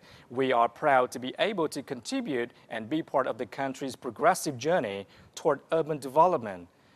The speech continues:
Currently, Lumiere Hospitality owns and manages two property in Phnom Penh, namely Lumiere Hotel and Lumiere Residence, she added.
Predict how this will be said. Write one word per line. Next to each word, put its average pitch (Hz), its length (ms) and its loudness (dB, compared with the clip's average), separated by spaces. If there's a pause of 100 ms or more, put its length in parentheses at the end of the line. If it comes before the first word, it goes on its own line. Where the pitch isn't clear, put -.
(360)
Currently, 127 640 4 (140)
Lumiere 143 500 4
Hospitality 143 960 0
owns 127 300 4
and 120 180 -2
manages 131 480 0
two 139 240 -2
property 131 540 4
in 107 80 -4
Phnom 113 360 -2
Penh, 104 360 2 (260)
namely 135 480 4
Lumiere 127 440 0
Hotel 123 600 0
and 110 220 -6
Lumiere 196 260 -4
Residence, 120 600 0
she 113 240 -10
added. 107 400 -2